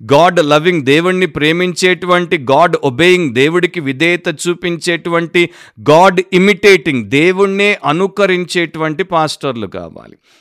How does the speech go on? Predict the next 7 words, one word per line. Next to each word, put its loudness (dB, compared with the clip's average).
ఈ 2
మెగా 0
పాస్టరు, 0
ఆ 4
దగా 2
పాస్టర్ని -2
అనుకరించేటువంటి -4